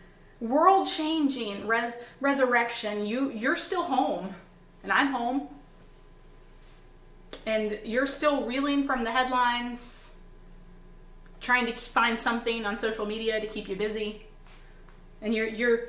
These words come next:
you're still trying to work from home while also being told that apparently you're the new substitute teacher in town.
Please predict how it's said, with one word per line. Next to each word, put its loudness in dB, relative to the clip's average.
you're 0
still 0
trying 6
to 0
work 0
from 0
home 0
while 4
also 4
being 2
told 2
that 2
apparently 0
you're 0
the -6
new -4
substitute -6
teacher -4
in -2
town. 2